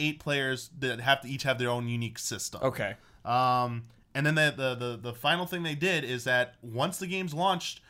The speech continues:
Speaker 1: they will continue supporting it with free new updates that include new fighters, new stages, um, and, uh, new arms.
Speaker 2: Okay,
Speaker 1: So
Speaker 2: I was gonna ask about that.
Speaker 1: there's not gonna be, it doesn't seem like there's gonna be paid D L C for those at least. This is gonna be free updates.
Speaker 2: Good.
Speaker 1: 'Cause I think they want it to be, like,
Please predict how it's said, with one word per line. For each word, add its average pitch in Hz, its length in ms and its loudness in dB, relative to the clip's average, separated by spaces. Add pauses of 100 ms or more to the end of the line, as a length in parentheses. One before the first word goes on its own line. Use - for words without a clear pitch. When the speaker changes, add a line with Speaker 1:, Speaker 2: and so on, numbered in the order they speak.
(140)
Speaker 1:
they 151 100 4
will 165 100 6
continue 170 440 -4
supporting 180 440 -2
it 170 120 -4
with 117 140 -10 (180)
free 214 460 -2 (240)
new 143 220 0
updates 170 420 0
that 147 80 -4
include 127 260 -4
new 110 140 -4
fighters, 202 560 0 (280)
new 131 180 -2
stages, 190 760 0 (220)
um, 135 500 2
and, 139 220 -2
uh, 127 100 2
new 156 220 2
arms. 131 640 -2 (180)
Speaker 2:
Okay, 120 180 2
Speaker 1:
So 117 100 2
Speaker 2:
I 135 80 8
was 131 100 4
gonna 131 120 6
ask 113 220 2
about 117 260 0
that. 117 400 2
Speaker 1:
there's 135 180 -2
not 160 140 4
gonna 165 120 0
be, 143 200 0
it 127 140 -8
doesn't 147 180 -2
seem 165 100 -2
like 156 100 -2
there's 135 100 -10
gonna 139 60 -8
be 135 100 -6
paid 143 460 -4
D 127 120 -4
L 131 120 -4
C 120 560 -6 (160)
for 131 140 -2
those 127 300 0
at 110 120 -6
least. 110 220 -8
This 104 100 -10
is 113 60 -8
gonna 117 100 -6
be 113 100 -6
free 143 280 -4
updates. 117 500 -4
Speaker 2:
Good. 160 200 2 (260)
Speaker 1:
'Cause 120 160 -6
I 117 80 -2
think 123 180 -6
they 127 80 -2
want 127 220 -2
it - 20 -14
to 117 40 -12
be, 120 140 -6
like, 113 200 -4